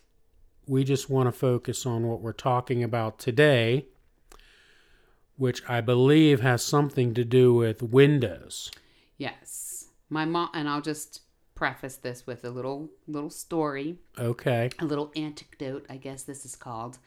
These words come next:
Speaker 1: Mm-hmm.
Speaker 2: The other day, my mom picks me up and takes me to work every d-, uh, almost every day. My
Speaker 1: Right.
Speaker 2: mom takes me to work.
Speaker 1: Right.
Speaker 2: And so the other day, she picked me up, and it was a little bit foggy, and I was like, "Oh, it's foggy out," which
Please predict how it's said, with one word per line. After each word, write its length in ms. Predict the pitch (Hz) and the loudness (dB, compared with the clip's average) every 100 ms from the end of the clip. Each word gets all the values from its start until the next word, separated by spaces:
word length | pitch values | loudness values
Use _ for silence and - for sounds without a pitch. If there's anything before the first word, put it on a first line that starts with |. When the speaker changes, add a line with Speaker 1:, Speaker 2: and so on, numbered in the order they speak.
| _ _ | _ _
Speaker 1:
Mm-hmm. 480 | 135 135 127 135 135 135 _ _ _ _ _ | 2 4 4 2 0 -4 _ _ _ _ _
Speaker 2:
The 180 | 156 180 | -8 -4
other 140 | 185 175 | -2 -4
day, 80 | - | -4
my 140 | 175 | -4
mom 220 | 170 196 | -2 -2
picks 240 | 202 190 - | -4 -6 -4
me 100 | 156 | -4
up 140 | - | -4
and 120 | 143 | -8
takes 280 | 139 135 - | -10 -12 -10
me 80 | 135 | -12
to 120 | 127 | -10
work 280 | 127 123 - _ _ _ _ | -10 -10 -14 _ _ _ _
every 280 | 131 123 123 | -14 -12 -12
d-, 120 | 113 - | -14 -16
uh, 80 | 143 | -14
almost 400 | 131 127 113 110 | -12 -12 -12 -14
every 140 | 117 117 | -16 -12
day. 260 | 113 - - | -10 -12 -8
My 140 | 127 | -2
Speaker 1:
Right. 120 | 113 | 0
Speaker 2:
mom 120 | 113 135 | 0 -4
takes 240 | 143 - | -10 -8
me 80 | 147 | -8
to 120 | 147 | -6
work. 280 | 156 214 - _ _ _ | -6 -8 -12 _ _ _
Speaker 1:
Right. 320 | 147 131 120 | 2 4 4
Speaker 2:
And 220 | 151 143 - _ _ | 2 -6 -16 _ _
so 220 | - 165 | -6 -4
the 100 | 156 | -4
other 140 | 151 | -6
day, 340 | 156 247 220 190 | -6 -6 -4 -6
she 180 | 190 170 | -8 -10
picked 240 | - - | -12 -10
me 120 | 165 | -6
up, 260 | 156 156 - | -6 -6 -10
and 240 | 123 117 - _ | -14 -14 -20 _
it 120 | 220 | -8
was 120 | 233 | -6
a 60 | 220 | -4
little 160 | 196 | -4
bit 160 | 190 - | -6 -8
foggy, 500 | 143 139 147 143 143 | -4 -4 -4 -8 -10
and 160 | 135 143 | -10 -12
I 120 | 139 | -12
was 160 | 135 - | -14 -16
like, 180 | 135 131 | -16 -10
"Oh, 220 | 269 302 | -8 -8
it's 140 | 247 - | -10 -10
foggy 400 | 196 269 277 220 | -8 -8 -8 -12
out," 300 | 165 - - _ _ _ _ | -12 -14 -18 _ _ _ _
which 360 | - 165 - - | -10 -8 -8 -14